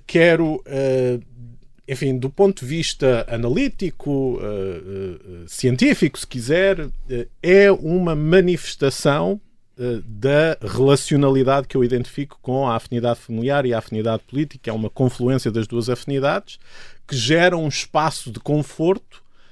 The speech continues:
para que determinadas pessoas tenham acesso a determinadas posições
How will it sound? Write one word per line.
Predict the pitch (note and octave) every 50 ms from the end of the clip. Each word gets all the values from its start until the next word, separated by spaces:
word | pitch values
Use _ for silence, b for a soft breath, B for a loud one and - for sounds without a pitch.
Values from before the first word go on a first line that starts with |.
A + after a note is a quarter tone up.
| - - - -
para | D#3+ D#3 D#3+ E3+ E3+ E3+
que | E3 - - C#3 C#3 D#3 E3+ D#3+
determinadas | C3+ B2 B2 - C#3 C3+ C3+ C3 C3 B2+ A#2+ C3+
pessoas | - - - D3 D3+ D#3 - -
tenham | E3 C#3+ C#3 C3
acesso | C3+ - - F3+ D3 - - A2
a |
determinadas | F#2+ - - A#2+ A#2+ A#2 A#2 G2+ F2+ G#2 -
posições | - - C3 D3 F#3 - - D#3 E3+ G#3 C#4 C#4 - -